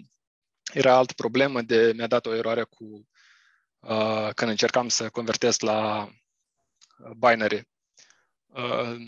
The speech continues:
că nu mai plăcea codul ăla care l-am scris acum doi ani, zicea că e cu vulnerabilități și atunci a-,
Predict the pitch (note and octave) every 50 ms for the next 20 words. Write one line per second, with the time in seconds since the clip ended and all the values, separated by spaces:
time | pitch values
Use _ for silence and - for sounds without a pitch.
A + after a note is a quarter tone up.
0 | A#2 A#2+ _ _ _ - B2 A#2 A#2+ A#2+ A2+ G#2+ G#2 A2+ G#2+ - A2+ - - A#2
1 | G#2+ A2+ A2+ G#2+ G#2 G#2 - A2 G#2+ G#2+ A2 G#2 - - - - A2+ - A#2+ A2+
2 | A2 G#2 A2+ G#2+ A#2+ B2+ B2+ A#2 - - A#2 - - A2+ - - A#2 A2+ A2+ A#2
3 | A#2+ A#2 A2+ A2 A2+ A2 A2+ A#2 A2 G#2+ - B2 G#2+ - - - G#2+ - B2+ B2
4 | A#2 B2 A#2 A#2+ A#2+ A#2 A2+ A2